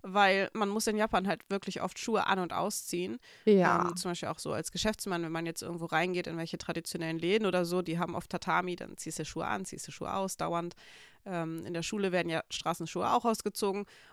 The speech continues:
Speaker 1: Und viele haben gar keine Lust, das immer an und aus ordentlich zu ziehen oder keine Zeit vielleicht auch. Und, äh, dann schluppen die so rein, dass hinten dann diese, diese, ich weiß gar nicht, wie das heißt, hintere Teil des Schuhs runtergedrückt wird oder darauf auch gelaufen wird. Also das sieht man auch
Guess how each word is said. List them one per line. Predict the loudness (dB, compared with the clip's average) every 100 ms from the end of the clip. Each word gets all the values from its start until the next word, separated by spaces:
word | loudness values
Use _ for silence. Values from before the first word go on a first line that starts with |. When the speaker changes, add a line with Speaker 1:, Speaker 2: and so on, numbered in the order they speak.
| _
Speaker 1:
Und | -6 -4
viele | -2 4 8 10
haben | 8 6
gar | 0
keine | 2 0 2
Lust, | 2 2
das | -2 -2
immer | 2 4
an | 4 4
und | 0
aus | 2 0 0
ordentlich | 0 0 -2 -4
zu | -6
ziehen | -4 -6
oder | -6 -6
keine | -6 -6
Zeit | -4 -4 -4
vielleicht | -4 -4 -4 -4
auch. | -4 -6 -20 -20 -20 -6
Und, | -2 -2 -2
äh, | 2 2
dann | 2 -2 -2
schluppen | -4 0 0 2
die | -2
so | 0
rein, | 6 6 6
dass | 2
hinten | 0 -2 -2
dann | -2 -2 -4 -8 _ _ _ -8
diese, | -4 -4
diese, | -4 -4 -4
ich | -6
weiß | -4
gar | -2
nicht, | -4
wie | -8
das | -2
heißt, | -4 -4 _ -10
hintere | -2 2 4 4
Teil | 6 6
des | 6
Schuhs | 2 0 0 -4 -6 0
runtergedrückt | 2 6 6 6 -2 -2 -2 0
wird | 0 2
oder | 0
darauf | 2 2 2 2
auch | -2 0
gelaufen | 2 2 2 -2 0
wird. | 0 0
Also | -4 -2
das | -4
sieht | -4 -4
man | -2
auch | -2 -4